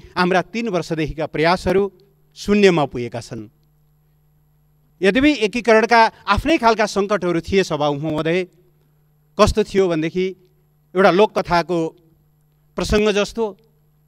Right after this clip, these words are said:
झरीमा रुच्दै गरेको ऊँटलाई बुढी आमाले साह्रै टिठाएर ओत लाग्न पहिले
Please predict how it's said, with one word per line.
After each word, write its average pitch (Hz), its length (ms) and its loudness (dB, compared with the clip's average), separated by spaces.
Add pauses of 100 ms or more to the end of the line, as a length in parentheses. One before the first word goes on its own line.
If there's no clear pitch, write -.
(320)
झरीमा 214 400 4
रुच्दै 202 360 4
गरेको 196 280 2
ऊँटलाई 175 580 0 (1000)
बुढी 208 180 4
आमाले 196 320 4
साह्रै 220 640 2 (1000)
टिठाएर 190 440 4 (680)
ओत 196 160 0
लाग्न 190 300 4
पहिले 170 480 -2